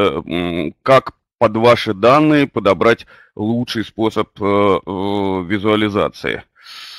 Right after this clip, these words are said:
А, м, Максим работает в настоящее время в компании Stepik.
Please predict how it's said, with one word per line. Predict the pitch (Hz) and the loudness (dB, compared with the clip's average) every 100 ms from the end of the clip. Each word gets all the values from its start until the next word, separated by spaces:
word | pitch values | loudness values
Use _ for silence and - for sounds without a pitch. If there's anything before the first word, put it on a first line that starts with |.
| - _ - | -20 _ 2
А, | 110 110 107 104 104 101 90 50 | 4 6 6 6 6 6 4 0
м, | 50 55 69 85 92 90 87 87 87 95 | -6 -8 -6 -4 -4 -4 -4 -4 -2 -2
Максим | 110 - 143 | -2 2 2
работает | 123 117 120 107 104 | 4 2 0 0 0
в | 107 | -2
настоящее | - 101 101 110 | 0 0 0 -2
время | 104 104 98 | 0 2 0
в | - | 0
компании | 110 98 113 101 101 | -2 2 2 4 2
Stepik. | 98 - 104 95 135 - | 0 -2 -2 0 -2 -4